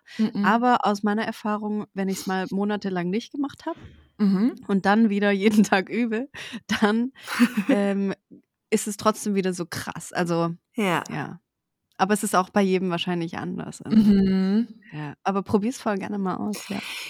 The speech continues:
Speaker 1: Ja, also bei mir werden die auf jeden Fall intensiver dann.
Speaker 2: Mhm.
Speaker 1: Und, aber einen Monat finde ich halt krass.
Speaker 2: Ja?
Speaker 1: Also, ich dachte auch einen Monat gar ke-, also einen Monat gar kein Orgasmus, also weder mit mir noch mit jemand anderem.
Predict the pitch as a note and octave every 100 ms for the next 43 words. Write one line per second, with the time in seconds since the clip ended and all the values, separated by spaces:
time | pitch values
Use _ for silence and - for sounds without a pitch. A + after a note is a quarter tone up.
0 | - - B3 C#4+ - G3+ G3 G3+ A#3 C4
1 | C4+ B3 A3+ F#3+ A#3 A#3+ C4 B3 A#3 G#3
2 | G#3+ G#3+ F#3+ F#3+ E3 B2 - D3+ F#3+ B3+
3 | E4 - _ - F3+ F3+ A3+ _ _ _
4 | _ _ - G3+ F#3 F#3 - F#3+ F3 E3
5 | F#3+ G#3 D#3+ F3 - D3+ E3 D3+ - -
6 | - - - - _ _ _ _ _ _
7 | _ _ _ _ _ _ D#3+ D#3+ B3+ -
8 | _ _ _ _ _ _ _ _ G#3+ G#3
9 | - - - - B3+ B3 C#4 - - F#3+
10 | - G3+ G#3 G#3+ G#3 E3 F#3+ - F3+ E3+
11 | E3 G#3+ A3 G#3+ G#3 F#3 F#3+ F#3+ E3+ F#3
12 | G3 G3+ F#3+ F3 E3+ E3+ F#3 G3+ F3+ -
13 | G3+ A#3+ A3+ G3+ G3+ G3+ F#3 E3+ E3 E3
14 | D3+ A#2+ A#2 E2+